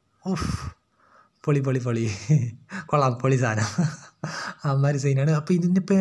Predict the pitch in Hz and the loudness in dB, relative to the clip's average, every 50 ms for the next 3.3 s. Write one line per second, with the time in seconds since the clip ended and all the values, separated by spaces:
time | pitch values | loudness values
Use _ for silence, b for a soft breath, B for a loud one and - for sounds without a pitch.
0 | 185 180 175 180 185 185 175 160 - 175 175 165 185 170 165 165 165 180 165 170 | 4 2 2 0 0 -2 -2 -4 -4 -4 -2 0 0 0 0 0 -2 -2 0 2
1 | 160 156 160 170 160 143 170 170 165 160 156 156 147 139 143 156 160 160 160 151 | 2 2 2 2 0 0 0 0 0 0 0 0 0 2 2 2 4 4 4 2
2 | 160 165 160 156 151 151 147 143 139 143 143 147 151 B B B B B B B | 2 2 4 4 4 4 2 2 2 2 0 0 -2 B B B B B B B
3 | B B B - 147 | B B B -6 -2